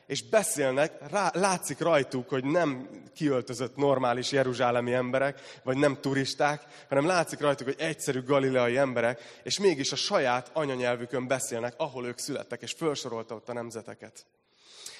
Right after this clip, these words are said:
És nézzétek meg, nagyon tetszik nekem ez a,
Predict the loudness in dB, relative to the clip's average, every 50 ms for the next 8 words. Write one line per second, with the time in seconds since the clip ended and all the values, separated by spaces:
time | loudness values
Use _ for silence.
0 | -12 _ -4 -2 0 0 0 2 2 2 2 2 2 2 4 4 4 4 2 -2
1 | -2 0 2 4 2 2 2 -2 -4 -4 -4 -8 -6 -4 -6 -4 -2 -2 -2 -2
2 | -2 -2 -2 -4 -4 -4 -8 -12 -20 -20